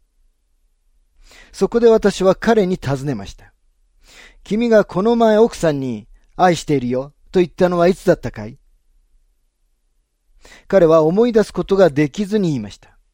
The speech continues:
それが何の関係があるって言うんですか？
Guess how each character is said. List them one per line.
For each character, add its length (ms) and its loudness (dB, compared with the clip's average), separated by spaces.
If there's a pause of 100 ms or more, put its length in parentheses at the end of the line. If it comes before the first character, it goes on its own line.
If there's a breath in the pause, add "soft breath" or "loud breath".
(960 soft breath)
そ 160 0
れ 80 4
が 120 2
何 220 0
の 120 0
関 220 0
係 200 0
が 100 4
あ 60 4
る 60 0
っ 20 -6
て 180 -6
言 100 0
う 40 -2
ん 20 -6
で 80 -6
す 100 -14
か？ 200 -20